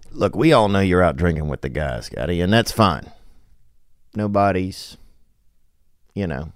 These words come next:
nobody's mad at you or anything like that. But,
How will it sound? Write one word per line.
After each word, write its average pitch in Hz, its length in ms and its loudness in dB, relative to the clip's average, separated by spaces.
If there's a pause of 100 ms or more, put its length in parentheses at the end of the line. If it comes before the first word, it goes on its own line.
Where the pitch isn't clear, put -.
(1400)
nobody's 87 340 -2
mad 95 320 0
at 82 220 -4
you 85 80 -2
or - 20 0
anything 85 260 -2
like 80 200 -2
that. 82 300 2
But, 92 200 0